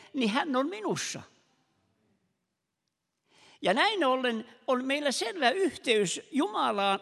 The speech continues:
hengellisessä elämässämme niin, että joka silmän räpäys, missä me liikumme,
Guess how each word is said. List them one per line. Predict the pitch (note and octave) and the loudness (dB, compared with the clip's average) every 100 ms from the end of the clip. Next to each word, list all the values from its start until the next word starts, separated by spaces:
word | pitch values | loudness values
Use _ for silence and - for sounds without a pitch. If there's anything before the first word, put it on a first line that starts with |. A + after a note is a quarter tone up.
| - | 0
hengellisessä | C4+ G4 C#4+ A3+ F#3+ E3+ | 0 2 -2 -2 -2 -4
elämässämme | - D#4 F4 B3 F3+ A3+ A3+ | -2 0 0 0 -2 -2 0
niin, | C4 D#4+ C4 G3 - - | 2 2 2 0 -6 0
että | A#3 A#3+ | 0 2
joka | A3 F4 A4 F#4 C4+ | 0 0 2 4 4
silmän | D4+ E4 A#3+ A3+ | 2 2 0 2
räpäys, | C4+ D#4+ C#4 G#3+ F#3 - | 2 4 4 4 2 0
missä | G#3 C4+ | 0 0
me | A3 A3 | -2 0
liikumme, | A3+ A3 F3 D#3+ | 0 0 0 0